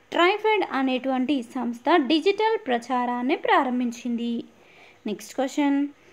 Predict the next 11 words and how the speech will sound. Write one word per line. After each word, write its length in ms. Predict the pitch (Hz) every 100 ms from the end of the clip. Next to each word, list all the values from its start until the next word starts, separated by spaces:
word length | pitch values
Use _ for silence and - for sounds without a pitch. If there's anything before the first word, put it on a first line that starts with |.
| _ -
కోవిడ్ 320 | 403 440 508
నైన్టీన్ 380 | 494 453 440 403
ప్రభావాన్ని 540 | 403 359 359 359 359
పరిష్కరించడానికి 1120 | 302 220 220 254 254 247 269 262 262 285 427 -
ఏ 220 | 359 453
ప్రభుత్వ 500 | 480 370 302 311 339
రంగ 320 | 320 311 302
బ్యాంకు 680 | 269 285 349 415 254 254 381 - - _
స్వయం 420 | - 320 339 415 480
సహాయక 580 | 440 339 349 349 349 359
సంఘం 580 | 339 262 240 277 262